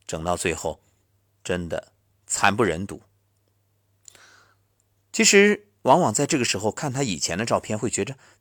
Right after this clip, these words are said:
挺好的，很清纯。结果呢，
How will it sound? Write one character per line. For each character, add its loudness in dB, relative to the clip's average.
挺 4
好 -2
的， -12
很 2
清 6
纯。 -2
结 -2
果 -4
呢， -14